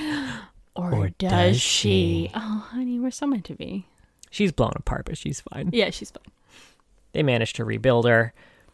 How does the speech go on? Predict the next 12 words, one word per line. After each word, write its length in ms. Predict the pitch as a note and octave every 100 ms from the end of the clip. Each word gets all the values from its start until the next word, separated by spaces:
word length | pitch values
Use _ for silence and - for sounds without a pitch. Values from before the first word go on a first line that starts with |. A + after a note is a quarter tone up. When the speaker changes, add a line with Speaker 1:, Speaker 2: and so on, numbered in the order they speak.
| _ - A#2+
Speaker 2:
and, 340 | A2+ A2 G#2+
uh, 380 | G#2+ G#2+ G#2 A2+ -
she 180 | - - B2+
joins 380 | B2+ A#2+ A2+
the 120 | - -
team, 800 | - A3 G3+ F#3 F3+ F3+ F3 F3+ - - - _ _
and 640 | - A#2+ A2 A2 A2 A2 - _ _ _ -
everyone 400 | C#3+ C3+ B2+ B2
lives 220 | A2+ -
happily 480 | - C3+ C3 B2+ A#2+
ever 220 | A2+ B2
after. 840 | D3 C#3+ - D3+ C#3+ C#3 C#3 C#3+